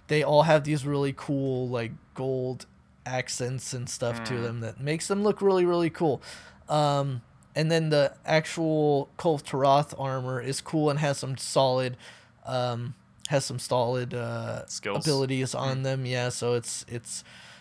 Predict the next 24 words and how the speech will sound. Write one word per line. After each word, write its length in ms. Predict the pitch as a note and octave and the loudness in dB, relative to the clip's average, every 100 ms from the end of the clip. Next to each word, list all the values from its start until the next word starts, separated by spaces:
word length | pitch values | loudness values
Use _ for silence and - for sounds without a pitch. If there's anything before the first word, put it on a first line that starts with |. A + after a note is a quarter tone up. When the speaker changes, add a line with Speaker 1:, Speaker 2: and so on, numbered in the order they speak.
| - | -20
Speaker 1:
it's 80 | - | -2
pretty 220 | - G3 | 4 6
cool. 580 | - G3 F3+ F3 E3+ E3 - | 6 4 6 6 4 0 -2
Um, 460 | C#3+ C#3 C#3 C3+ - _ - | 0 2 0 -4 -12 _ -6
and 100 | E3 | -2
then 120 | G3 | 2
the 100 | G#3 | 6
other 180 | G#3 A3+ | 6 6
big 220 | G3+ G3 | 4 2
thing 180 | - F#3+ | 2 0
about 280 | E3+ E3+ D#3 | 6 6 6
this 140 | D3+ | 2
update 360 | D#3+ D3 D#3 D3+ | 2 2 -2 4
that 120 | D3 | 6
I've 100 | D3 | 8
actually 380 | D3 C#3 - D3 | 8 4 2 4
already 460 | C3+ C3 C3+ C3 B2+ - | 4 4 0 -2 -6 -2
put 240 | E3 C3 | -2 0
into, 680 | C#3 C3+ C3 - B2+ B2 A#2+ - - - _ | -4 -4 -6 -4 -4 -4 -8 -12 -20 -20 _
put 220 | - F3 D3+ | -8 -4 -2
into 180 | D#3+ | -4
practice 640 | D#3 D#3 D3+ D#3+ - B2 - - | 0 6 6 6 0 -4 -4 -2
is 300 | D3 C3 - | -2 0 0
that 240 | C#3+ | 0